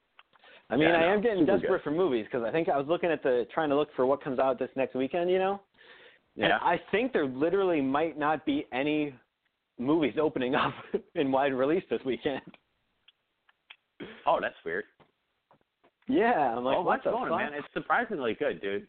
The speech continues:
Speaker 2: I mean, you gotta know that it is a Disney movie, but it is a surprisingly good Disney movie. I, I wouldn't
Speaker 1: Huh.
Speaker 2: recommend it if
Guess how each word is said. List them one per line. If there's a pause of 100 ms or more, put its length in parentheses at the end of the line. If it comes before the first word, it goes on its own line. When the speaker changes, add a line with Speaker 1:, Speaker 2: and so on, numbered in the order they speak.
(100)
Speaker 2:
I
mean,
you
gotta
know
that
it
is
a
Disney
movie,
but
it
is
a
surprisingly
good (280)
Disney
movie. (1600)
I, (120)
I
wouldn't
Speaker 1:
Huh.
Speaker 2:
recommend
it
if